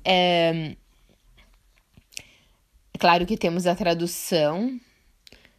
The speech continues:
da Páscoa que eles falam.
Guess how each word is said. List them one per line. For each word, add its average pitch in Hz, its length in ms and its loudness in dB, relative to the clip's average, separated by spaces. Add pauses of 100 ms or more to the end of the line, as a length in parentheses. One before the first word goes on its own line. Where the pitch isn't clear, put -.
(300)
da 160 140 2
Páscoa 185 800 0
que - 120 -10
eles 160 300 -6
falam. 185 500 -2